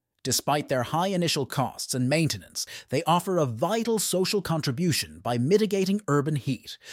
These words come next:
absorbing rainwater, enhancing biodiversity, and improving city aesthetics. However,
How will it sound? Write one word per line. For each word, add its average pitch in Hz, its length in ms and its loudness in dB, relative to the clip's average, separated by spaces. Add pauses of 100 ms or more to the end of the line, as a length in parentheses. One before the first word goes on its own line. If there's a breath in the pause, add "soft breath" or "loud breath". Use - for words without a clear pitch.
(160 loud breath)
absorbing 196 600 2
rainwater, 165 680 2 (240 loud breath)
enhancing 143 600 0
biodiversity, 175 960 0 (220 loud breath)
and 135 160 2
improving 196 520 2
city 139 440 0
aesthetics. - 720 -4 (480)
However, 135 500 2